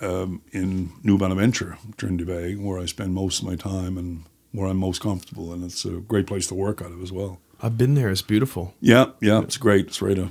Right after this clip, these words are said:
Speaker 1: right on, looks out, right out over the water. And
Speaker 2: What is it that you love so much about that? Like you said, you, you didn't adjust to town life so much. What is it to you?
Speaker 1: I just love the space. I love the,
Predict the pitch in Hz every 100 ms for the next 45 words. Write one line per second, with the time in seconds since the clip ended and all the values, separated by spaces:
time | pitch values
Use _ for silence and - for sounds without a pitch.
0 | - 98 90 104 101 98 92 90 98 98
1 | 104 98 98 95 95 92 95 98 98 98
2 | 87 - _ _ _ _ - - 143 175
3 | 175 156 110 117 117 120 113 117 110 107
4 | 98 95 98 92 - 104 107 101 98 90
5 | - - - - 104 110 107 95 95 98
6 | - 87 101 92 90 85 78 85 78 69
7 | - 110 113 107 - 98 82 69 - _
8 | _ _ _ _ - 143 202 220 202 175
9 | 120 - 127 151 - - - - _ 120
10 | 117 123 131 117 113 104 107